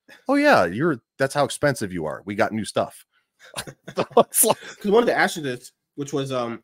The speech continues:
Speaker 2: what made you wanna leave the military then, if you loved it so much?
Speaker 1: Uh, eh, well, okay, okay, so at the time, um, you know, I, I very much enjoyed what I was doing, but at the same time, I didn't really have, um, much of a choice. I, I got injured on active duty.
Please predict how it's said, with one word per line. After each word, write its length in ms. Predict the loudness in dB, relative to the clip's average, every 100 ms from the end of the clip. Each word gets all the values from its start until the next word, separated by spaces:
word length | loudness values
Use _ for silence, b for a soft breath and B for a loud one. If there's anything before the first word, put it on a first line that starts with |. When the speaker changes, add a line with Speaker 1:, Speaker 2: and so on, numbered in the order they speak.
| -4
Speaker 2:
what 100 | 0
made 160 | 0
you 240 | -2 -6 -10
wanna 220 | -6 -2 -2
leave 160 | -2
the 60 | -2
military 420 | -4 -6 -8 -8
then, 180 | -10 -12
if 100 | -10
you 60 |
loved 180 | -4 -4
it 100 | -4
so 100 | -8
much? 340 | -8 -10 -12 _ _ 2
Speaker 1:
Uh, 360 | 6 8 8 4
eh, 100 | 2
well, 240 | 0 4 4
okay, 260 | 2 -2 -4
okay, 240 | -2 -2 -2
so 200 | -2 -2
at 160 | -2
the 60 | -4
time, 560 | -2 2 2 2 -2 -4
um, 380 | 0 2 0 -2 -6
you 220 | -6 -2
know, 180 | 0 0
I, 320 | 0 0 0
I 40 |
very 220 | -2 -4
much 200 | -4 -6 -6
enjoyed 280 | -4 -2 0
what 120 | 0
I 80 | -2
was 140 | -4
doing, 240 | -6 -4
but 60 | -4
at 60 | -8
the 60 |
same 200 | -8 -8
time, 200 | -4 -6
I 140 | -2 -4
didn't 200 | -4 -6
really 260 | -6 -6
have, 240 | -2 -2 -2
um, 460 | -4 -4 -8 -10 -16 _ -12
much 340 | -4 -2 -2
of 80 | -8
a 40 |
choice. 440 | -12 -8 -6 -6 -8
I, 320 | -2 -2 -2 -8 B B B -8
I 60 |
got 260 | 2 2 2
injured 480 | -2 -2 -4 -4 -4
on 440 | -2 -2 -2 -4 -4
active 400 | -6 -6 -10 -6
duty. 440 | -8 -6 -10 -14